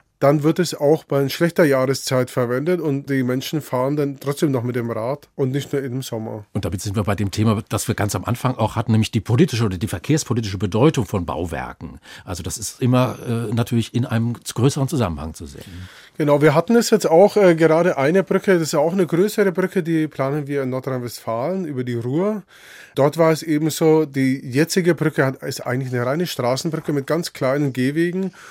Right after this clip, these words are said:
Speaker 1: Und dort war auch unser Wunsch oder unser Vorschlag, diese Brücken auch mit einem guten Fahrradweg, äh, auszustatten, damit die eben besser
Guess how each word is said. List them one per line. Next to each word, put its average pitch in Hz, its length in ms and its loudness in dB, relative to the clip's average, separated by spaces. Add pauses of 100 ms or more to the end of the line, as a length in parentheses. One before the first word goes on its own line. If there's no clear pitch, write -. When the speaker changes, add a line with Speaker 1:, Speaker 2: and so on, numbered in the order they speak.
(240)
Speaker 1:
Und 135 240 4
dort 147 220 4
war 156 140 4
auch 147 140 0
unser 135 420 -2
Wunsch 170 260 2
oder 143 160 -2
unser 127 220 -4
Vorschlag, 165 580 -2 (460)
diese 147 200 0
Brücken 160 300 -2
auch 131 140 -2
mit 147 120 2
einem 127 140 0
guten 190 380 2
Fahrradweg, 156 720 0
äh, 139 300 0
auszustatten, 147 840 -2
damit 135 240 -2
die 143 120 -2
eben 120 160 -6
besser 139 440 0